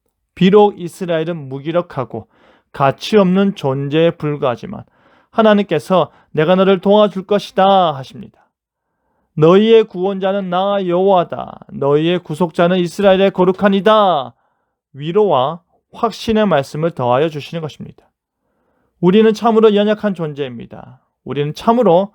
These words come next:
죄 많은 존재입니다. 내가 하나님의 사랑과 구원의 은혜를 받을 만한 가치가 있나 의심할 수밖에 없는 존재입니다. 하지만 하나님의 말씀을 기억하시기 바랍니다.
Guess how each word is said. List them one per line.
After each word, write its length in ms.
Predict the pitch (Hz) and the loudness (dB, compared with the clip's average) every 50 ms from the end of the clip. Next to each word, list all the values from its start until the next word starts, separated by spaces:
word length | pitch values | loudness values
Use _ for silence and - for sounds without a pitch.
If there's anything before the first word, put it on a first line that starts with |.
| _ _ _ _ _ _ | _ _ _ _ _ _
죄 280 | - - 160 160 196 226 | -4 0 2 2 2 2
많은 300 | 226 214 175 170 202 208 | 2 2 2 0 0 -4
존재입니다. 720 | 202 156 139 135 127 131 123 - - - 135 - 139 - _ _ _ _ _ _ _ _ _ _ _ - | -4 -6 -8 -8 -8 -10 -10 -12 -12 -14 -18 -20 -20 -20 _ _ _ _ _ _ _ _ _ _ _ -2
내가 220 | 185 190 196 220 | 0 2 2 4
하나님의 340 | 226 226 220 214 214 226 226 | 4 2 2 2 0 0 -2
사랑과 640 | 214 - 208 196 196 196 202 190 202 196 196 196 196 | -2 -2 -2 0 0 -2 -2 0 0 0 0 0 -2
구원의 380 | - 175 165 175 190 190 196 196 | -6 -6 -4 -2 -2 -2 -2 0
은혜를 320 | 208 208 202 180 185 190 | 0 0 0 0 -2 -2
받을 280 | 185 175 170 165 196 196 | -2 -4 -4 -4 -2 -2
만한 280 | 180 170 170 180 185 | 0 0 0 0 -2
가치가 460 | 156 156 139 135 - - 180 165 185 | -4 -6 -6 -6 -8 -8 -4 -2 -2
있나 500 | 185 185 165 151 160 175 196 180 143 120 - - - _ _ _ - | -2 -2 -2 -2 0 2 2 2 0 -2 -6 -12 -20 _ _ _ -2
의심할 640 | 180 180 175 - - 214 208 202 208 202 202 208 202 | -2 -2 -2 -2 -4 -2 2 4 4 4 4 4 2
수밖에 680 | 208 - - 233 214 233 226 220 _ _ - 185 185 202 | -2 -8 -8 -4 -4 -4 -4 -4 _ _ -4 -2 0 0
없는 320 | 202 175 151 156 185 190 | 0 -2 -2 -6 -8 -8
존재입니다. 720 | - 143 135 127 - 127 - - - - - - - _ _ _ _ _ | -8 -10 -10 -10 -10 -12 -12 -14 -14 -18 -20 -20 -20 _ _ _ _ _
하지만 560 | _ - - - - 135 165 196 185 139 - _ _ _ _ _ _ _ _ _ | _ -20 -18 -8 -2 0 2 2 2 0 -2 _ _ _ _ _ _ _ _ _
하나님의 500 | _ - 240 233 233 226 220 220 233 226 | _ 0 2 2 4 4 2 2 2 2
말씀을 500 | 214 202 190 185 - - 202 196 202 - | 2 2 2 0 -2 -4 -4 -4 -4 -4
기억하시기 580 | - - 185 185 175 170 160 156 - 165 165 156 | -4 -4 -4 -4 -4 -4 -6 -6 -8 -10 -10 -8
바랍니다. 600 | 156 139 127 120 117 127 127 - - - 127 - | -8 -8 -8 -8 -10 -12 -12 -12 -14 -16 -16 -18